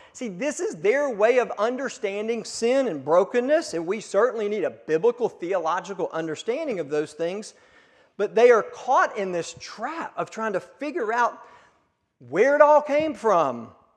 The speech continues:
and assigning blame for it. It's a judgment thing that is going on here. And so they get embroiled in a controversy, which never happens in the church.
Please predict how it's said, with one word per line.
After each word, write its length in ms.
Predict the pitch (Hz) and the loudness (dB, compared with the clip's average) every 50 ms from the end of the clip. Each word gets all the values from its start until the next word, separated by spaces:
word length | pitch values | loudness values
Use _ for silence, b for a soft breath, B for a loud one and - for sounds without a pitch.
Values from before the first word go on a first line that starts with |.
| _ _ _ _ _ _ _ _ - | _ _ _ _ _ _ _ _ -4
and 140 | 196 214 214 | -2 -2 -2
assigning 680 | - - - - 240 254 277 294 294 285 277 240 180 | -2 -4 -4 -4 -2 -2 -2 -2 -2 -2 -2 -4 -6
blame 460 | 147 190 208 247 269 277 285 269 233 | -6 -6 -4 -2 0 0 0 -2 -2
for 360 | - - - 202 190 165 139 117 | -6 -6 -4 -4 -2 -2 -2 -4
it. 180 | - - - _ _ _ _ _ _ _ _ _ _ _ _ _ _ - | -6 -12 -18 _ _ _ _ _ _ _ _ _ _ _ _ _ _ -4
It's 200 | 190 214 214 262 | -4 -2 0 0
a 80 | 240 | 0
judgment 840 | 190 165 143 127 135 160 226 262 294 294 285 233 220 214 180 160 - | 0 -2 -8 -14 -10 -4 0 2 2 2 0 -2 -2 -2 -2 -2 -4
thing 300 | - 190 170 170 160 147 | -4 -2 -2 -2 -2 -2
that 120 | 147 147 147 | -4 -4 -4
is 120 | 143 127 | -6 -6
going 400 | - 160 151 147 147 143 139 135 - | -2 -2 0 0 0 0 -2 -4 -8
on 300 | - 139 135 131 127 127 | -8 -8 -8 -6 -8 -10
here. 500 | 120 120 123 120 117 113 107 104 113 _ _ _ _ _ _ _ _ _ _ _ _ _ _ _ _ _ _ _ _ _ _ _ _ _ _ _ _ - | -12 -12 -12 -12 -12 -12 -14 -16 -18 _ _ _ _ _ _ _ _ _ _ _ _ _ _ _ _ _ _ _ _ _ _ _ _ _ _ _ _ -14
And 120 | 156 160 | -12 -8
so 120 | - - 208 | -4 -2 0
they 160 | 185 196 185 | 0 0 -2
get 220 | 160 165 214 240 | 0 2 2 2
embroiled 640 | 226 196 185 170 143 151 185 214 226 208 175 165 156 | 2 0 -6 -6 -4 -4 -2 0 0 2 2 0 0
in 140 | - 160 165 | -2 -4 -10
a 60 | 180 | -10
controversy, 840 | 175 - 202 220 254 247 - - 131 107 123 120 107 - - - 110 | -10 -8 -8 -8 -8 -8 -10 -12 -10 -8 -8 -8 -8 -10 -12 -12 -10
which 240 | 135 143 139 - | -8 -8 -8 -8
never 280 | 123 131 143 165 180 185 | -6 -6 -4 -4 -4 -6
happens 400 | 165 151 135 135 - 135 131 127 | -6 -6 -8 -8 -10 -12 -12 -10
in 120 | 139 143 | -12 -12
the 60 | - 143 | -12 -12
church. 520 | - - 139 131 143 123 - - - - | -10 -8 -6 -6 -6 -8 -10 -16 -20 -20